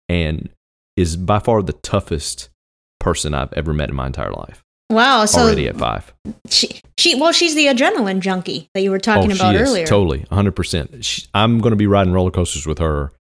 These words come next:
Speaker 1: for many years to come. As soon as she's old enough and ta-, you know, tall enough to get on one, um, she,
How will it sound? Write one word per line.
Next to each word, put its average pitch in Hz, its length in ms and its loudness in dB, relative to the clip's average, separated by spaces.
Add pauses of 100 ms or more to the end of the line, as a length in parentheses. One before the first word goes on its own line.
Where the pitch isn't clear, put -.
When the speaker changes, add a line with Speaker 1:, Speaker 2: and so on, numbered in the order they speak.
(160)
Speaker 1:
for 82 100 -2
many 87 220 2
years 80 220 -2
to - 60 -8
come. 73 260 -2
As 69 80 -4
soon 87 200 0
as 85 60 -2
she's 82 160 -4
old 78 180 0
enough 76 380 -4
and 76 140 -8
ta-, - 160 -4
you 78 80 -4
know, 69 200 -6 (100)
tall 78 240 0
enough 69 160 -4
to 73 80 -6
get 78 120 -2
on 76 220 -2
one, 60 220 -10 (460)
um, 65 260 -6
she, - 380 -4